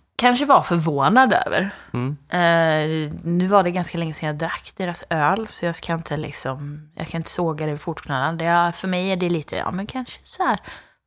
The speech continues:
Speaker 1: som, eh, Ocean, att det är liksom stabilt, bra, kanske aldrig riktigt superspännande, men stabilt, bra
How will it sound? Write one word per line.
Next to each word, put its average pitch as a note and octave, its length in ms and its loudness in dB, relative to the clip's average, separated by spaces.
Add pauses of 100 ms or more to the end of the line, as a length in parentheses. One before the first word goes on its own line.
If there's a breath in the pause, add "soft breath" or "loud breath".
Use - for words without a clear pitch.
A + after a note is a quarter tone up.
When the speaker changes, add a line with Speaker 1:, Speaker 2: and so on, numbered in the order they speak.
(100)
Speaker 1:
som, C4 380 4
eh, C4+ 440 -2
Ocean, A#3 760 4
att A#3 160 -6
det C4 120 -2
är B3 260 2
liksom B3 320 -4
stabilt, A#3+ 720 -2
bra, B3+ 600 2 (140)
kanske A#3 280 0
aldrig G#3+ 360 2
riktigt - 680 -12 (1120)
superspännande, A3+ 1300 4
men A#3 240 2
stabilt, A3 600 -2
bra G#3 640 4